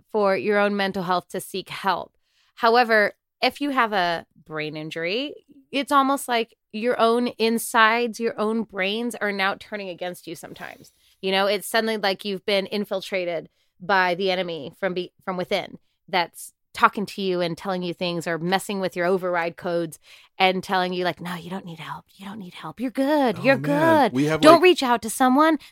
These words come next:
Speaker 1: They might judge you.
Speaker 2: we
Speaker 1: They
Speaker 2: have,
Speaker 1: might
Speaker 2: like,
Speaker 1: say you're
Speaker 2: we have, we
Speaker 1: crazy."
Speaker 2: have Loki inside of our heads at
Speaker 1: No,
Speaker 2: the end
Speaker 1: because
Speaker 2: of
Speaker 1: I like Loki.
Speaker 2: Oh, was it the Avengers? The end of the Avengers? No, not the Avengers. I forget which movie, but the end, he had, like,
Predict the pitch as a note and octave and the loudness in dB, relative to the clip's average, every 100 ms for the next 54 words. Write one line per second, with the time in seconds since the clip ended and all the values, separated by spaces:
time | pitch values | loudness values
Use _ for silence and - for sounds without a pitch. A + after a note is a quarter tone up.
0 | - B3+ B3 G3+ - F3+ G#3 E3+ F#3 D#3+ | 2 4 4 0 -4 -4 -4 -4 -6 -6
1 | C3 _ - A3+ A#3 - F3+ G#3+ - C4+ | -8 _ 2 6 6 4 2 0 -2 -2
2 | D4 B2+ - B3 C3 C3+ G#2+ A#2 C3+ C#3 | 0 4 4 4 4 4 4 4 4 0
3 | A#2+ A2+ A#2+ A2 G#2 A#2+ B2 G2+ F#2+ - | -2 0 0 2 0 2 2 0 -4 -14
4 | - - C#4 D#4+ - A#3+ D4+ D#4 C#4+ C4+ | -4 0 4 4 8 6 6 4 2 -2
5 | C#4+ C4+ A#3+ A3+ - C3 C#3 C#3 D3 D#3+ | -6 -10 -16 -14 -2 0 2 4 4 4
6 | D#3+ A#2+ D3 G#3 F4 D#4+ - - B2+ C#3 | 4 4 2 0 0 0 -6 -6 -2 2
7 | E3 F3 E3+ F3+ F#3+ F3+ G3 F3 F3+ C3 | 4 4 2 0 -2 2 2 4 2 2
8 | A#2+ A#2+ C3 D3 F3 D3 D#3 D3+ D3 C3 | 2 2 0 0 2 2 4 4 4 4
9 | A#2 A#2+ A2+ B2 B2 A2+ A2 | 2 0 0 2 2 2 0